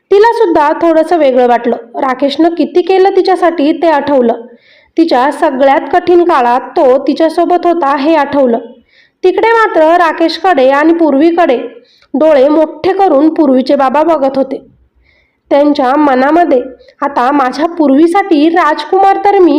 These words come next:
इथे फायनल करूनच जाणार हे आलं. आता आधी वरून त्यांची नजर वळाली आणि ती राकेशकडे येऊन थांबली.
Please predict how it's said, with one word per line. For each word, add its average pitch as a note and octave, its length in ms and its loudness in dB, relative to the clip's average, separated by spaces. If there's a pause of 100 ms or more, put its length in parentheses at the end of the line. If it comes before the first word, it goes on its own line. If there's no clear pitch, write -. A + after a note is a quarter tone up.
(140)
इथे D#4+ 260 0
फायनल E4 520 0
करूनच E4 540 0
जाणार C#4 380 0
हे C4+ 160 -2
आलं. E4 300 0 (720)
आता B3 220 -4
आधी C4 400 0 (360)
वरून C#4 540 2
त्यांची B3+ 420 0
नजर C#4 360 2
वळाली D4 380 0 (540)
आणि C#4 320 0
ती F4 160 0
राकेशकडे C4 600 -2
येऊन C4 400 2
थांबली. A#3+ 300 -4